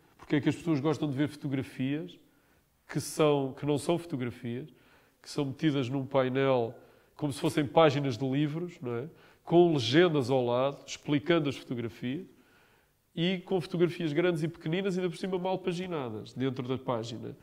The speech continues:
Se imaginarmos aquilo numa página, mal paginado. E as pessoas tiram fotografias àquelas fotografias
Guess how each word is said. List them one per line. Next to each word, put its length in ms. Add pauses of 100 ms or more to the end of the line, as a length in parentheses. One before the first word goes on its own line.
(160)
Se 420
imaginarmos 580
aquilo 220
numa 120
página, 340
mal 200
paginado. 420 (580)
E 120
as 60
pessoas 200
tiram 220
fotografias 640
àquelas 340
fotografias 680